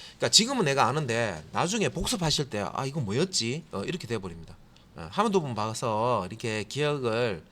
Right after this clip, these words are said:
하시면 좋은데 이것도 이제 내용이 자꾸 쌓이니까, 어, 뒤에 거 공부하다 보면 앞에 거 막 잊어먹고 그렇습니다.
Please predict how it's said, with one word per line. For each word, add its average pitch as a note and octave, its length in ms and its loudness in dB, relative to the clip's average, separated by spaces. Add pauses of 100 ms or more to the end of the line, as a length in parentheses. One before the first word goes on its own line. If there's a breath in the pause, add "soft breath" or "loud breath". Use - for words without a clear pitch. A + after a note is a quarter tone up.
(280 soft breath)
하시면 D#3+ 280 -4
좋은데 G#2+ 680 -2 (380 loud breath)
이것도 A2 680 -2
이제 F#2+ 160 -6
내용이 A#2 260 -2
자꾸 A#2 180 -8
쌓이니까, A#2 760 -4 (560 soft breath)
어, E2+ 300 -10
뒤에 C#3 160 -6
거 A#2 140 -10
공부하다 A2 420 -4
보면 A2 260 -6
앞에 B2+ 180 -4
거 F#2 100 -6
막 F#2 200 -8
잊어먹고 B2+ 420 -8
그렇습니다. G2 420 -14